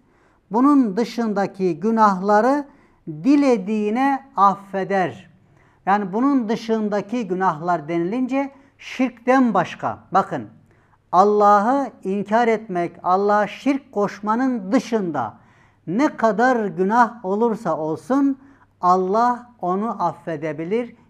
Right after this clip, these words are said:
yolun açık olduğunu ifade ediyor. Nisa suresi yüz on altıncı ayet-i kerimede. Burada geçen "ma dune zalik", yani bunun dışındakilerin hepsi manasına geliyor.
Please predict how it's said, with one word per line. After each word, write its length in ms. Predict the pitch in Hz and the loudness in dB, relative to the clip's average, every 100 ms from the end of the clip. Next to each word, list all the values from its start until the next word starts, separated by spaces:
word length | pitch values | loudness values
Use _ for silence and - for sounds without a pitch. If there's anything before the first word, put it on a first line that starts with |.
| - | -8
yolun 480 | 156 196 220 233 - | -2 0 -2 -4 -6
açık 400 | 175 - 220 - | -8 -6 -10 -6
olduğunu 300 | 175 165 165 | -6 -2 -2
ifade 540 | 151 139 147 135 135 | -2 0 -2 0 -2
ediyor. 320 | 143 185 254 254 - _ _ 160 | -2 0 0 -2 -12 _ _ -6
Nisa 480 | 208 208 240 233 | -6 0 2 2
suresi 800 | 220 190 170 151 147 226 254 254 - _ _ _ - | -2 -6 -6 -6 -6 -6 -4 -6 -12 _ _ _ -6
yüz 320 | 190 240 233 - | -2 -2 -4 -4
on 240 | 208 226 | 0 0
altıncı 640 | 196 175 165 - 185 190 180 | 2 0 0 -4 -6 -2 0
ayet-i 280 | 156 151 | 0 -2
kerimede. 420 | - 147 139 143 190 | -4 -4 -4 -2 0
Burada 240 | 277 269 | 2 2
geçen 540 | 226 220 214 247 269 - - _ - | 2 2 2 2 0 -4 -18 _ -6
"ma 500 | 185 254 254 240 190 | -2 0 2 0 -2
dune 400 | 262 262 220 202 | -2 0 -2 -4
zalik", 600 | 170 233 165 120 - - _ _ _ _ - | 2 2 2 -4 -14 -20 _ _ _ _ -2
yani 420 | 202 233 233 196 | 0 2 -2 -2
bunun 260 | 262 277 233 | 0 0 0
dışındakilerin 760 | - 233 233 226 240 269 294 | -4 -2 -2 -2 -2 0 0
hepsi 600 | 202 262 285 - - 123 - _ _ _ _ | 0 0 -2 -8 -12 -12 -14 _ _ _ _
manasına 640 | 165 175 170 156 - 156 139 | -2 0 0 -2 -4 -6 -6
geliyor. 440 | 127 117 113 107 | -8 -8 -10 -14